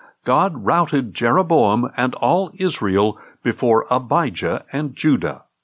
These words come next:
So the Israelites fled before Judah, and God delivered them into their hands. Then Abijah and his people struck them with a mighty blow,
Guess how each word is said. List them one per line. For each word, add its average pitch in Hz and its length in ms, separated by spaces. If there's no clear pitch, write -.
So 139 220
the 156 260
Israelites 113 760
fled 104 480
before 143 400
Judah, 120 540
and 113 260
God 117 340
delivered 107 480
them 82 320
into 147 300
their 127 220
hands. 92 720
Then 185 400
Abijah 120 680
and 120 180
his 170 200
people 147 500
struck - 480
them 101 360
with 127 160
a 151 80
mighty 131 480
blow, 120 540